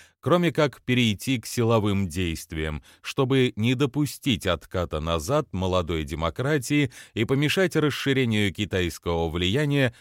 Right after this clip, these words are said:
в сердце Юго-Восточной Азии.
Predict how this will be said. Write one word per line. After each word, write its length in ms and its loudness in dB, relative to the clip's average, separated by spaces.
в 40 -14
сердце 460 0
Юго-Восточной 1200 0
Азии. 540 -8